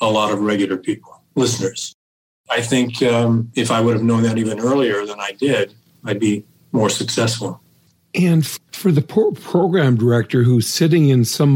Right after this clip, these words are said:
Speaker 2: market, say in Memphis or something like that,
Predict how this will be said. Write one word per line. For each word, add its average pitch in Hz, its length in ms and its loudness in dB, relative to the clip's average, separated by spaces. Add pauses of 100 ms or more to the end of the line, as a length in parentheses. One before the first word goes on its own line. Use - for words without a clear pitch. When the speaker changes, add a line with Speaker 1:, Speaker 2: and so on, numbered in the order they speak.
Speaker 2:
market, 127 420 2
say 127 300 0
in 113 240 4
Memphis 123 520 0
or 104 80 -2
something 104 400 -2
like 101 180 -4
that, 95 360 -4